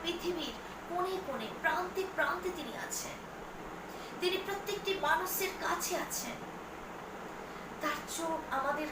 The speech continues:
কাছে, তার চোখ সর্বদা আমাদের নিরীক্ষণ করছেন। প্রিয় মণ্ডলী, আমি পরপর এই বাক্য নিয়ে তোমাদের কাছে ফিরব, ফিরব ঈশ্বরের প্রত্যেকটা বিষয় নিয়ে। আমরা ডেইলি করে, দিন প্রতিদিন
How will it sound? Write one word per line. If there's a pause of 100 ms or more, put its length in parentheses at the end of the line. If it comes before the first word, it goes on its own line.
কাছে, (440)
তার (120)
চোখ
সর্বদা
আমাদের
নিরীক্ষণ (120)
করছেন। (1120)
প্রিয়
মণ্ডলী, (880)
আমি (100)
পরপর (460)
এই
বাক্য
নিয়ে
তোমাদের
কাছে (120)
ফিরব, (800)
ফিরব (460)
ঈশ্বরের
প্রত্যেকটা
বিষয়
নিয়ে। (560)
আমরা (120)
ডেইলি (120)
করে,
দিন (100)
প্রতিদিন